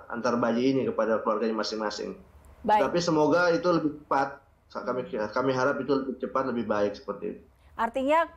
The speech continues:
Speaker 2: kalau bisa kurang dari satu bulan proses, eh, pendampingan ini, ini lebih baik tentunya segitu. Itu yang diharapkan dari pihak keluarga?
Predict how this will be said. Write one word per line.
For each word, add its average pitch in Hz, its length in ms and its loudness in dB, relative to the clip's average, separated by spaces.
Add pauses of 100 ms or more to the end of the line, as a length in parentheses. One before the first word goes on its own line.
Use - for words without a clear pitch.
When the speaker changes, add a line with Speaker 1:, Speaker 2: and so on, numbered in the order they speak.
Speaker 2:
kalau 262 400 4
bisa 262 400 2
kurang 247 480 0
dari 220 320 2
satu 226 480 -2
bulan 226 640 4 (240)
proses, - 800 -4
eh, 214 280 6 (200)
pendampingan 240 560 2
ini, 269 400 -2
ini 311 160 2
lebih 240 240 2
baik 233 320 0
tentunya 226 400 -2
segitu. 214 240 -2
Itu 277 160 2
yang 254 80 0
diharapkan 240 320 0
dari 226 160 0
pihak 240 240 -4
keluarga? 220 400 0